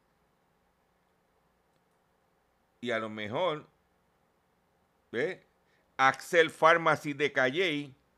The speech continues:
o Ansel Pharmacy de Calley, Axel,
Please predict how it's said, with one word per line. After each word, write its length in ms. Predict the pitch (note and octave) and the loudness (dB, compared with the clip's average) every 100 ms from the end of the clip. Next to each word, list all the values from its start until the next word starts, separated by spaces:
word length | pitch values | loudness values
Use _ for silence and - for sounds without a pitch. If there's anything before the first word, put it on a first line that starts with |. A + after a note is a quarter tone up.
| _ _ _ _ _ _ _ _ - | _ _ _ _ _ _ _ _ -6
o 140 | A#2 | -4
Ansel 420 | A2 - C#3 D#3 | -4 -4 0 0
Pharmacy 600 | - D3 E3 D#3+ C#3 C#3 | 0 0 0 -2 -6 -6
de 160 | B2+ A#2+ | -8 -4
Calley, 560 | A#2 C3 E3+ C3+ B2+ - _ _ _ _ _ _ _ _ _ _ _ _ _ _ _ _ _ _ _ _ | -4 -2 -4 -6 -8 -14 _ _ _ _ _ _ _ _ _ _ _ _ _ _ _ _ _ _ _ _
Axel, 640 | - G#2+ - E3 D#3 C3+ | -12 -12 -2 2 4 2